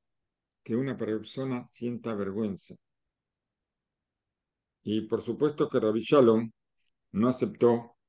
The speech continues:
el, el, la propuesta de reemplazar a ese rabino. El Gaón Rabí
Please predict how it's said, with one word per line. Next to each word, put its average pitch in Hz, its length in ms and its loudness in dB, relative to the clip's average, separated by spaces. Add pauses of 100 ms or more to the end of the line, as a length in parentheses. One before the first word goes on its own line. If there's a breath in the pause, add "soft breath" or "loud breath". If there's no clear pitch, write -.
(220)
el, 92 260 4 (200)
el, 90 580 4 (140)
la 90 180 -2
propuesta 92 760 4
de 92 140 2
reemplazar 90 460 4
a 90 40 4
ese 85 140 -2
rabino. 80 340 2 (2250)
El 135 180 8
Gaón 185 240 10
Rabí 180 480 10